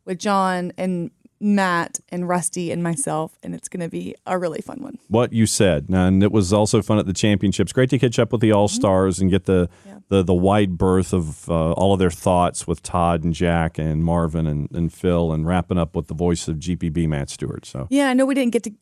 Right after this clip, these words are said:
Speaker 1: all the final scores, so if you missed anything, go to G P B dot org slash sports or any of our social media platforms for all the final scores and game recaps.
Speaker 2: All that stuff. All right, so it's time.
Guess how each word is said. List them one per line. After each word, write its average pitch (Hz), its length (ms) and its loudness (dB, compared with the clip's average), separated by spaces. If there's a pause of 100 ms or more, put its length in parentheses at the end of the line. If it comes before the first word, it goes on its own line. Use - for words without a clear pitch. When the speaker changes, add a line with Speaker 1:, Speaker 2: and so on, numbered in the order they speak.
Speaker 1:
all 202 220 4
the 208 140 0
final 202 340 2
scores, 190 560 0
so 190 220 0
if 185 320 -4
you 190 100 0
missed 208 400 2
anything, 208 500 2
go 196 100 0
to 202 100 2
G 190 120 -4
P 196 120 -4
B 202 100 -2
dot 190 160 0
org 180 220 0
slash 175 240 -2
sports 180 400 -2
or 170 100 -6
any 196 200 0
of 190 60 -2
our 185 140 2
social 175 320 -2
media 165 260 -2
platforms 165 520 -6
for - 180 -8
all 202 140 2
the 202 100 -2
final 190 260 -2
scores 165 600 -6
and 170 320 -4
game 160 180 -8
recaps. - 480 -16
Speaker 2:
All 117 120 4
that 113 160 2
stuff. 85 280 0
All - 80 2
right, 95 180 2
so 107 480 2
it's 143 200 0
time. 80 320 0